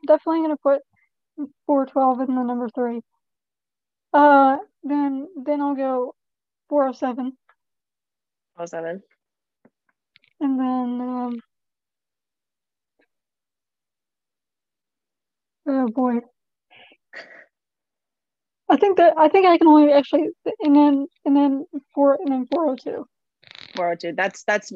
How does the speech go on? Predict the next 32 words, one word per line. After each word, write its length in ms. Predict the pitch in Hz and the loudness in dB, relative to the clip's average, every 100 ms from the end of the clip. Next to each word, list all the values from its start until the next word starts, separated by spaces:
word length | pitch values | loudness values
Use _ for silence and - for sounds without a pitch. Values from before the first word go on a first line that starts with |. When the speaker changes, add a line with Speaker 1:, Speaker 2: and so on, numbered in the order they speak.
| 196 | -6
Speaker 2:
four 180 | 240 254 | -2 -2
oh 60 | |
two 180 | 247 240 | -2 -4
is 160 | 226 196 | -4 -4
my 360 | 190 190 185 | -6 -4 -6
number 280 | 175 175 160 | -6 -10 -12
two 180 | - - | -14 -16
episode. 420 | - 196 - - _ _ _ _ _ _ | -16 -16 -16 -16 _ _ _ _ _ _
Like, 200 | 180 139 - | -12 -12 -4
four 160 | 208 | -4
twelve, 300 | 208 202 185 | -4 -4 -4
four 160 | 185 170 | -4 -6
oh 20 | |
two, 260 | 170 156 151 | -6 -10 -8
and 120 | - | -8
then 220 | 165 156 160 | -8 -10 -10
four 140 | - 160 | -8 -8
oh 100 | 151 | -8
six 680 | - - - _ - - _ _ _ _ _ _ _ _ _ _ _ _ _ | -12 -16 -18 _ -20 -20 _ _ _ _ _ _ _ _ _ _ _ _ _
is 260 | 170 165 160 | -10 -10 -10
my 120 | 143 | -10
number 220 | 95 92 | -10 -12
three. 240 | - - - | -12 -12 -10
I 600 | - 185 190 185 185 180 _ _ _ _ _ _ _ | -6 -4 -2 0 -2 -6 _ _ _ _ _ _ _
love 200 | - 269 | -4 -4
four 140 | 294 302 | -2 -4
oh 40 | |
six, 280 | 294 180 - | -2 -6 -6
one, 520 | - 208 262 269 226 | -10 -6 -4 -4 -6
because 500 | 208 202 226 190 175 - | -12 -8 -6 -6 -10 -18
Frog 320 | 196 202 208 | -10 -6 -6
Nicole 600 | 214 202 - 185 180 175 | -8 -12 -8 -6 -6 -6